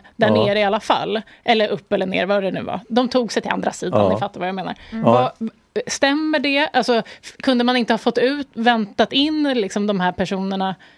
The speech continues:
Speaker 1: in?
Speaker 2: Jo.
Speaker 1: Eller hur liksom funkar
Speaker 2: Det,
Speaker 1: det
Speaker 2: det
Speaker 1: där?
Speaker 2: som, det som, det
Speaker 1: Vem
Speaker 2: som
Speaker 1: bestämmer tidsramen för alla
Speaker 2: För det
Speaker 1: funkisar
Speaker 2: första,
Speaker 1: och gamlingar
Speaker 2: ja, ja,
Speaker 1: som
Speaker 2: eller exakt. Ja, exakt.
Speaker 1: Mm.
Speaker 2: Precis, va? Nej, men det, det är ju helt rätt.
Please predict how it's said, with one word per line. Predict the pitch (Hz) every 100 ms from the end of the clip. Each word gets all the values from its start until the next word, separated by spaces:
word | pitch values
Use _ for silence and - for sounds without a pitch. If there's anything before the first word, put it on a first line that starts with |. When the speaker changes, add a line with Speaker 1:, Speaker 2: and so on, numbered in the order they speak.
| _
Speaker 1:
in? | 254 240
Speaker 2:
Jo. | 160 156 170
Speaker 1:
Eller | 247 254
hur | 240 269 247 240
liksom | 240 - 233 202
funkar | 254 160
Speaker 2:
Det, | 185
Speaker 1:
det |
Speaker 2:
det | 160
Speaker 1:
där? | 160
Speaker 2:
som, | 165 160 156
det | 156
som, | 156 151 151
det |
Speaker 1:
Vem | 147
Speaker 2:
som | 226
Speaker 1:
bestämmer | 214 226 220
tidsramen | - 254 196 - 247 240 220
för | 190
alla | 196 190
Speaker 2:
För | 156
det | 160
Speaker 1:
funkisar | 175 165 175
Speaker 2:
första, | 180 190
Speaker 1:
och |
gamlingar | 196 196 190 180
Speaker 2:
ja, |
ja, | 143
Speaker 1:
som | 143
Speaker 2:
eller | 143
exakt. | 135 135 95
Ja, | 143 131
exakt. | 131 117 98
Speaker 1:
Mm. | 247
Speaker 2:
Precis, | 127 120 -
va? | 95
Nej, | 127
men | 135
det, | 147
det | 143
är |
ju | 135
helt | 113 -
rätt. | 98 -